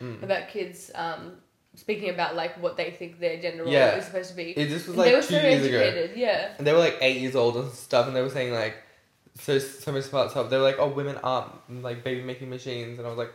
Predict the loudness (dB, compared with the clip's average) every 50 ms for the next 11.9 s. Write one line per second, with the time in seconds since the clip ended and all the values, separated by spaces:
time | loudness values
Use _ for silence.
0 | -16 _ _ -4 0 2 4 4 6 6 4 4 4 2 2 2 4 2 2 4
1 | 8 10 10 12 10 10 8 4 0 2 6 8 8 10 12 12 12 12 10 10
2 | 8 6 4 4 4 4 4 4 4 4 6 6 6 6 4 4 0 -2 -8 -4
3 | 2 2 2 2 2 -4 -8 -14 -18 -20 -20 _ _ -4 -4 -4 -4 -8 -12 -18
4 | -16 -8 0 2 4 4 4 2 0 -2 -2 -2 -2 -2 -2 -4 -4 -6 -6 -8
5 | -2 2 4 4 4 2 0 -2 -2 0 0 -2 -2 -2 0 2 2 2 2 0
6 | -2 -4 -4 -6 -6 -6 -8 -8 -12 -10 -10 -10 -10 -10 -12 -12 -12 -12 -12 -14
7 | -14 -12 -14 -14 -14 -14 -16 -18 -16 -14 -14 -12 -14 -14 -14 -10 -8 -8 -8 -8
8 | -10 -12 -10 -10 -8 -8 -8 -10 -10 -10 -10 -14 -14 -14 -12 -10 -10 -12 -10 -10
9 | -10 -10 -10 -12 -14 -14 -14 -14 -14 -14 -10 -10 -8 -8 -8 -10 -10 -12 -12 -12
10 | -12 -14 -12 -10 -10 -10 -10 -10 -12 -16 -18 -18 _ _ _ -14 -10 -10 -8 -8
11 | -8 -8 -8 -8 -8 -6 -8 -8 -8 -8 -8 -8 -6 -6 -6 -6 -6 -10